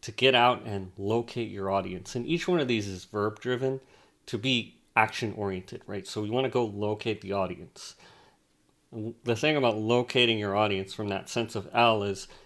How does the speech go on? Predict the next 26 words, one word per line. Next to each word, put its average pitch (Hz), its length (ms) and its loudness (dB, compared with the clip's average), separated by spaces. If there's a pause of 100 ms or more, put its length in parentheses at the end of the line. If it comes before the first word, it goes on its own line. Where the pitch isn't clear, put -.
you 127 80 0
gotta 214 160 6
go 160 80 2
find 139 300 2
them 117 200 -4
where 110 200 0
they 98 280 2
are, 98 320 -4 (140)
right? 101 240 -4
They're 113 140 0
not 135 280 2
coming 123 400 0
looking 110 380 -2
for 107 160 -4
you, 98 560 -4
unless 110 400 -6
if 104 80 -14
you're 98 160 -6
Tony 104 360 -6
Robbins, 98 680 -2
but, - 180 -18 (420)
you 101 100 -8
know, - 80 -12 (440)
that's 110 240 0
because 120 380 -4
you've 104 300 -8